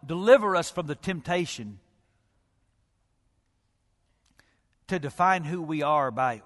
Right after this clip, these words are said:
what we're worth or where we live or what we drive.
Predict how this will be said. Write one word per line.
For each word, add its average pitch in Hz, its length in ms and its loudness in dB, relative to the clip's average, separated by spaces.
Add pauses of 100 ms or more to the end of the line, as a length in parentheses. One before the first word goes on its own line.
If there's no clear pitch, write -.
what - 240 -6
we're 135 380 -10 (200)
worth 120 480 -10 (1400)
or 120 100 -12
where 165 220 -2
we 127 140 -6
live 131 360 -6
or 113 80 -12
what 120 200 -6
we 110 100 -12
drive. 98 380 -14